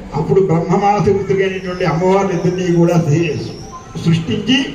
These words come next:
ఆయన విఘ్నేశ్వరుడికి ఇచ్చి పెళ్లి చేశారు. ఆ రోజు, ఆ యుగం నుంచి కూడా విఘ్నేశ్వరుడు ప్రతి చతుర్థి నాడు, అంటే మన కాలమానం, అంటే మన దక్షిణ భారతం కాబట్టి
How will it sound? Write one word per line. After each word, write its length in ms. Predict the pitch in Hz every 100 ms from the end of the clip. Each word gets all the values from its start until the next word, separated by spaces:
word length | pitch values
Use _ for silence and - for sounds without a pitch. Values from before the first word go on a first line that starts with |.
| - - - 165
ఆయన 300 | 202 208 170
విఘ్నేశ్వరుడికి 680 | 175 180 220 - 196 190 196
ఇచ్చి 120 | -
పెళ్లి 340 | 185 180 175
చేశారు. 320 | 160 151 127 120 - - - - 135
ఆ 200 | 175 196
రోజు, 240 | 214 196
ఆ 240 | 185 156 196
యుగం 200 | 202 196
నుంచి 520 | 208 202 202 190 190
కూడా 380 | 180 190 220 - - - - - 156
విఘ్నేశ్వరుడు 580 | 160 190 214 - 190
ప్రతి 320 | 180 185 175 214
చతుర్థి 560 | - 185 202 202 180
నాడు, 340 | 202 190 143 - - -
అంటే 340 | - 165 214 214
మన 160 | 185 196 175
కాలమానం, 640 | 170 190 196 202 170 -
అంటే 160 | -
మన 320 | 196 202 160 160
దక్షిణ 260 | 185 196
భారతం 480 | 196 185 202 196 196
కాబట్టి 600 | 185 190 190 240 254